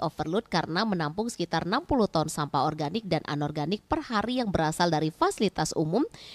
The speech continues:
dan juga rumah tangga. Untuk mengatasi masalah ini, pemerintah Kabupaten Jembrana atau Pemkab Jembrana berencana mengolah sampah menjadi R D F atau keripik sampah plastik. Bupati Jembrana Inengah Tambe mengatakan bahwa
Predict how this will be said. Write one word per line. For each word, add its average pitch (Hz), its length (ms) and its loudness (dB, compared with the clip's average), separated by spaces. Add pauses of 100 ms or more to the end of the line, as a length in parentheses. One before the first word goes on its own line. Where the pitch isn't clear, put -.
(160)
dan 151 160 0
juga 160 320 4
rumah 151 320 -2
tangga. 156 560 2 (480)
Untuk 339 240 4
mengatasi 320 480 4
masalah 269 320 8
ini, 262 160 2
pemerintah 233 480 2
Kabupaten 196 560 6
Jembrana 170 560 2
atau 185 80 2
Pemkab 294 560 2
Jembrana 156 560 2 (480)
berencana 180 640 4
mengolah 170 320 4
sampah 233 400 2
menjadi 190 640 2
R 269 240 2
D 180 240 2
F 85 240 -6 (160)
atau 240 560 6
keripik 160 400 -4
sampah 160 400 4
plastik. 151 560 2 (480)
Bupati 220 320 6
Jembrana 285 480 8
Inengah 262 400 4
Tambe 285 400 6
mengatakan 170 720 2
bahwa 156 560 4